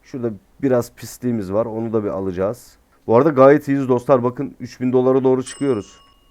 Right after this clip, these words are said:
Aa, personel gitmiş. Aa, kedi balığı aldı. Kaç as-, alıyor acaba ya? Şurada fiyatları yazsa yanında.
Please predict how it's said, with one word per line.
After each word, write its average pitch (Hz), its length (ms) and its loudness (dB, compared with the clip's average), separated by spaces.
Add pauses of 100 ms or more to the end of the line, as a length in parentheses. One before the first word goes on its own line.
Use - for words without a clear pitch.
Aa, 156 480 -2 (240)
personel 135 440 -2
gitmiş. - 400 -16 (160)
Aa, 135 580 0
kedi 127 200 0
balığı 139 240 6
aldı. 101 300 0 (400)
Kaç 208 220 -4
as-, 208 260 -10
alıyor 120 380 4
acaba 101 280 0
ya? 101 240 0
Şurada 139 380 -6 (100)
fiyatları 151 440 0
yazsa 180 340 0
yanında. 127 520 -2